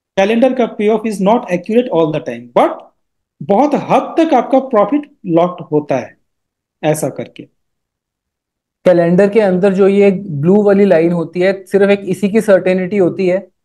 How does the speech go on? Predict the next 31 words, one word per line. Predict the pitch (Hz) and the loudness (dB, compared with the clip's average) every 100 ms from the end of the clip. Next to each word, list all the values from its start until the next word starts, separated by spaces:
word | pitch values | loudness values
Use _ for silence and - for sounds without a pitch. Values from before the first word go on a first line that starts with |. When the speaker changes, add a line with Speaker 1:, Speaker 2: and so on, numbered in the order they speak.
| _ - | _ 0
Speaker 2:
at | 175 | 2
that | 170 180 202 | 4 4 4
Speaker 1:
हाँ, | 220 | 2
हाँ। | 220 | 0
Speaker 2:
particular | 196 151 202 180 170 | 0 2 2 4 4
time, | 175 214 247 - | 4 2 -2 0
time, | 170 208 226 | 0 0 -4
उसके | 185 196 226 | -8 0 2
अलावा | 214 196 208 | 4 4 2
सब | 202 185 | 0 -6
कुछ | - 208 208 | -6 -2 0
is, | 202 | 0
वो | 185 185 | 0 0
तो | 202 | 2
end | 175 180 190 | 2 4 2
of | |
the | 190 190 | 2 0
time, | 185 196 | -2 -2
अब | 190 | -2
देखोगे | 185 180 190 208 | 0 0 -2 -2
कि | 202 | -2
end | 180 190 | 0 0
में | |
जाके | 190 190 | 0 2
loss | 180 170 175 | 2 0 -2
में | 165 | -2
भी | |
आ | 147 | -2
सकता | 123 117 - | -4 -10 -12
है | |
वो। | 110 | -12